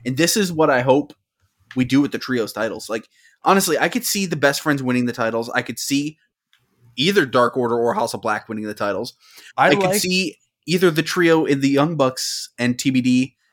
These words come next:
Speaker 1: and La Facción, and I could see Death Triangle winning. That's
Speaker 2: Yeah, true.
Speaker 1: every match,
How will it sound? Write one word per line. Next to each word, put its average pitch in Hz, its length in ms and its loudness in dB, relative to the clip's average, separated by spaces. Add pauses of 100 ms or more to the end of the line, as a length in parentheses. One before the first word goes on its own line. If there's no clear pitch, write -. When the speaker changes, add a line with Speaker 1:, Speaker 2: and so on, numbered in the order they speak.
(260)
Speaker 1:
and 135 120 0
La 135 60 2
Facción, 127 600 0
and 196 120 -4
I 196 40 0
could 196 120 -10
see 220 120 -6
Death 226 200 0
Triangle 247 420 -2
winning. 110 280 -10 (580)
That's 202 200 -4
Speaker 2:
Yeah, 113 180 2
true. 85 300 -2
Speaker 1:
every 233 340 2
match, 190 460 0